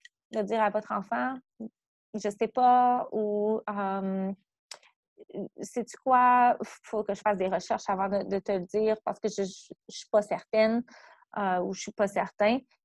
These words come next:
C'est, c'est vraiment correct aussi, plutôt que de, de forcer une réponse qui a pas nécessairement,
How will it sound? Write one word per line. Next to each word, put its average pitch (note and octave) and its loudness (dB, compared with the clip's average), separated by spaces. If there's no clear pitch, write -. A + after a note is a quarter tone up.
C'est, - -2
c'est - -4
vraiment A3+ 0
correct G3+ -2
aussi, G3 -4
plutôt A3+ -2
que A3+ 0
de, F#3 0
de G#3 2
forcer A#3 -2
une B3 2
réponse A#3+ 2
qui - 0
a G#3 0
pas B3+ 0
nécessairement, A3 0